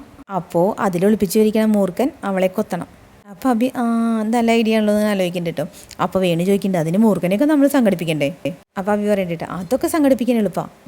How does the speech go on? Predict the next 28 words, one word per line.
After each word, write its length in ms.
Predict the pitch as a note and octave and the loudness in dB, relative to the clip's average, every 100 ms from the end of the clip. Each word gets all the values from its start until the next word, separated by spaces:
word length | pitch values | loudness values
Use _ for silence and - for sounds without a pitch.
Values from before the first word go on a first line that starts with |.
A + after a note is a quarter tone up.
| - _ | -20 _
അപ്പൊ 160 | G#3 G#3 | -10 -2
വേണു 200 | A3 G3+ | 0 0
പറയുന്നുണ്ട്, 320 | G3 F#3 E3+ E3+ | 0 -2 -4 -6
"പക്ഷേ 240 | E3 G3+ | -6 -4
ഇത് 180 | A3+ G3+ | -2 -2
ഭയങ്കര 340 | G3 E3+ E3+ A#3+ | -2 -2 -2 -2
റിസ്ക് 240 | G#3 - A3+ | -4 -2 -2
ആണ് 100 | A#3 | 0
അഭി." 200 | A3+ A3+ - - - - | -2 -6 -14 -20 -20 -20
അപ്പൊ 140 | G3+ - | -14 -4
സച്ചി 260 | A3+ - | -2 0
പറയുന്നുണ്ട് 400 | G#3 G3+ F3+ D#3+ | 0 0 -2 -4
കേട്ടോ, 160 | D#3+ G3+ | -6 -6
"റിസ്ക് 280 | F3+ - D#4 | -6 -4 -2
ആണ്, 200 | A3+ D#3+ - | -2 -4 -8
പക്ഷേ 280 | G3 - F#3 - - - | -8 -6 -8 -10 -20 -8
എന്നാ 200 | G3 F#3+ | -4 -2
ഫലം 360 | G3+ G3+ G3 A3 | 0 0 0 0
കണ്ടു 160 | A3 | 0
കഴിഞ്ഞാ 300 | G#3 G#3 F#3+ - | 0 -2 -4 -4
ആരും 300 | F3 F3+ A3 | -4 0 0
നിന്നെ 200 | A3 A3 | 0 0
സംശയിക്കില്ല 560 | A3 G3 F#3+ F#3 A3+ | -2 -2 -4 -2 0
അഭി. 200 | A3 G#3 G#3 - G#3 | 0 -2 -8 -14 -12
നമ്മൾ 240 | G3+ F#3+ G#3+ | -6 -2 0
ഈ 60 | A#3 | 0
പറമ്പിലൊക്കെ 420 | A#3 G3+ G#3+ B3+ | -2 -2 -2 0
മണ്ണടിക്കുമ്പോ 720 | C4+ A#3+ A3+ A#3 A#3 A#3 | 0 0 -2 0 0 0